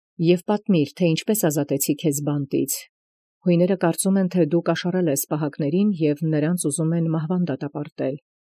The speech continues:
Քեզ համար չվախենաս, ես քեզ հետ եմ,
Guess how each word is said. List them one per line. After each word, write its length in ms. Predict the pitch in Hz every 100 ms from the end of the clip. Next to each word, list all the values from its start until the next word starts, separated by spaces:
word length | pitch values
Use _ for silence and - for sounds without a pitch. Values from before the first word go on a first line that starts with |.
| _ -
Քեզ 140 | 185
համար 220 | 196 190 190
չվախենաս, 680 | 196 185 - 202 151 147 - - _ _ -
ես 240 | 160 175
քեզ 200 | - 202 -
հետ 280 | 170 -
եմ, 100 | 139